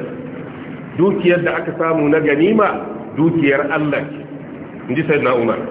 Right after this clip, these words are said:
kuma ya karanta wasiƙar gaban sojojin musulmai. Saboda haka Sayyidina Umar ya ce, "Fa ashbi'il muslimina fi rihalihim." Ka tabbata ka kosar da musulmai, ka wadatar da su wajen abinci. Karka,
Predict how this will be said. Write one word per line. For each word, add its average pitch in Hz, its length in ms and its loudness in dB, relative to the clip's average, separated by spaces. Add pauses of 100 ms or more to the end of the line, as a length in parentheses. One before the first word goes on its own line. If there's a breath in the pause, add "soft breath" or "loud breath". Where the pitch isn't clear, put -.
kuma 165 180 4
ya 160 160 6
karanta 180 320 0
wasiƙar 160 420 0
gaban 127 240 2
sojojin 139 460 2
musulmai. 98 340 -2 (840)
Saboda 156 280 4
haka 147 160 0
Sayyidina 143 240 2
Umar 143 240 4
ya 120 160 4
ce, 113 160 -4 (280)
"Fa 135 120 2 (160)
ashbi'il 160 640 0
muslimina 151 800 4
fi 139 140 4
rihalihim." 113 580 0 (920)
Ka 120 100 -4 (120)
tabbata 175 640 0
ka 160 160 0 (120)
kosar 175 460 2
da 170 80 6
musulmai, 131 600 2 (840)
ka 151 180 2
wadatar 165 540 2
da 127 60 0 (100)
su 123 100 -2
wajen 139 320 4
abinci. - 560 -2 (1120)
Karka, 165 360 2